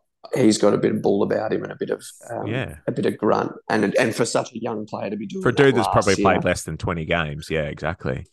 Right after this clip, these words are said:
Speaker 1: he, he looks to wanna put, yeah, to put people on his back. Like, he'd run through brick walls.
Speaker 2: <clears throat>
Speaker 1: Um, so hopefully him and, yeah, look, it'd be great for us to have a key forward that kicks bags, and hopefully that's a miss.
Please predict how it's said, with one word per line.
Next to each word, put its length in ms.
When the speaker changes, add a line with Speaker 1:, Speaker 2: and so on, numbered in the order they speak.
Speaker 1:
he, 340
he 220
looks 260
to 100
wanna 160
put, 220
yeah, 280
to 80
put 200
people 260
on 80
his 100
back. 180
Like, 140
he'd 160
run 160
through 160
brick 220
walls. 380
Speaker 2:
<clears throat> 200
Speaker 1:
Um, 400
so 160
hopefully 500
him 380
and, 500
yeah, 320
look, 320
it'd 140
be 80
great 520
for 100
us 320
to 60
have 280
a 60
key 240
forward 320
that 120
kicks 200
bags, 640
and 160
hopefully 380
that's 240
a 40
miss. 460